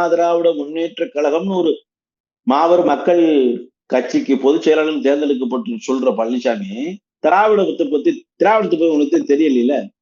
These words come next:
நீ எதுக்கு திராவிடத்தை கொள்கையை பத்தி பேசுத?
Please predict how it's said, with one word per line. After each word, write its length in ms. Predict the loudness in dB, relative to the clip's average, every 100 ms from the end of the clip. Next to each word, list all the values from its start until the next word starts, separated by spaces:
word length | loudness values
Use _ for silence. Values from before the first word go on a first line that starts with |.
| _ _ _ _ _ 0
நீ 120 | 4
எதுக்கு 300 | 4 4 2
திராவிடத்தை 480 | 4 4 4 0 2
கொள்கையை 340 | 2 4 4
பத்தி 220 | 2 0 0
பேசுத? 380 | 2 2 2